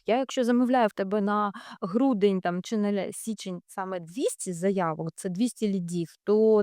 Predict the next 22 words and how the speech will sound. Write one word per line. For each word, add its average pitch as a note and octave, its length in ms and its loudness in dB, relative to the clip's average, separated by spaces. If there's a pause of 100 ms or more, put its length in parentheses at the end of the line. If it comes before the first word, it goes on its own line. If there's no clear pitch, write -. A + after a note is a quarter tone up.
ти B3+ 120 2
їх A3 280 2
максимально G3+ 920 2
такими F3+ 320 -4
релевантними, F4 800 0
такими G#3 240 -2
близькими G#3 500 0
до F#3+ 120 0
моєї F#3 200 0
цільової F#3 300 -6
аудиторії D#4+ 420 -2
підбираєш, A3+ 600 -4
да, A#3+ 120 -2
і D#4 100 0
вони A3 180 4
в F#3+ 40 4
мене F#3 220 0
з-, E3 60 -10
будуть, F3+ 520 -2
скоріш F4 300 -2
за E4 100 0
все, F#4 200 -2